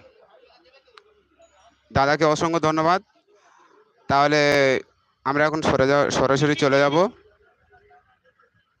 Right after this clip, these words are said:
সরাসরি চলে যাব। রক্তদান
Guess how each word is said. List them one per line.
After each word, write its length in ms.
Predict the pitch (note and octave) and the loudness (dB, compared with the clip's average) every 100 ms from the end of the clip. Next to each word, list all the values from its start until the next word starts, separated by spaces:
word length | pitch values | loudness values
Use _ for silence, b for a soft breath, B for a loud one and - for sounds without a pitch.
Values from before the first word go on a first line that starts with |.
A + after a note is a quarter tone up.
| _ _ _ - - - _ _ - - - - A#2 | _ _ _ -20 -20 -20 _ _ -20 -20 -20 -8 -4
সরাসরি 420 | C3+ C#3 D#3 D#3 D3+ | -2 0 -2 -2 -2
চলে 140 | C#3+ D3 | 0 0
যাব। 120 | D3+ F#3 B3 - - - _ _ _ _ _ _ _ | 0 -2 -6 -18 -20 -20 _ _ _ _ _ _ _
রক্তদান 580 | A2+ C3+ - E3+ E3+ F3 | -6 -6 -4 -6 -4 -4